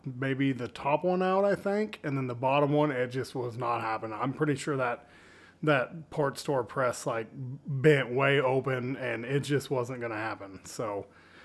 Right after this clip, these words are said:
uh, I called Sam. I was like, "What am I gonna do?" 'Cause he's kind of a tool guy. He's a Dodge truck guy. He's like, "Oh, you gotta have the B J P one. No other ones will do a Dodge axle."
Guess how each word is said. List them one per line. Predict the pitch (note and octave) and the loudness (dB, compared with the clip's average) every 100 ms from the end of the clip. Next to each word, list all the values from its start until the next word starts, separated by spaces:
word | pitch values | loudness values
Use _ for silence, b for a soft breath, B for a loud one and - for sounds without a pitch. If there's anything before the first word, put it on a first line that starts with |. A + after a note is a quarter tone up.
| B B B B - | B B B B -8
uh, | C#3+ A2+ G#2 G#2 | -6 -4 -6 -8
I | B2 | -2
called | D#3+ D#3+ C3+ | 4 6 4
Sam. | D#3+ C#3+ D3 C#3+ | 0 2 2 0
I | |
was | B2+ | 0
like, | A#2 | 0
"What | A#2 F#3 | 4 6
am | F#3+ | 8
I | F#3 | 8
gonna | F#3 F3+ | 8 6
do?" | D3+ D#3 D#3+ | 8 8 8
'Cause | D3+ A#2 | 4 -2
he's | C#3+ C#3 | -4 -2
kind | D3 | -2
of | C#3 | -2
a | B2+ | -2
tool | C#3+ C#3 | 0 0
guy. | C3 C3 C3+ | 2 2 2
He's | C3 | 2
a | B2 | 0
Dodge | A#2+ A#2+ A2+ | 0 0 -2
truck | - B2+ B2 | -4 -4 -2
guy. | B2 A#2+ | -2 -2
He's | A#2+ | -2
like, | A2 | -2
"Oh, | G#2+ D3 - | 2 4 4
you | C3+ | 0
gotta | B2 A#2+ | 2 4
have | C#3+ | 4
the | D3 | 6
B | D#3 | 6
J | D#3+ F3 | 8 8
P | D#3+ F3 | 8 8
one. | F3 G3 G#3+ D#3+ A#2 | 8 8 8 6 4
No | C#3+ E3 | 6 10
other | F3+ F#3 | 10 10
ones | F#3 F#3 D#3+ | 10 8 6
will | C3+ | 4
do | C3+ D3 | 4 6
a | C#3+ | 6
Dodge | C#3+ D3+ C#3 | 8 8 10
axle." | D#3 C#3+ - G#2 | 8 6 2 -10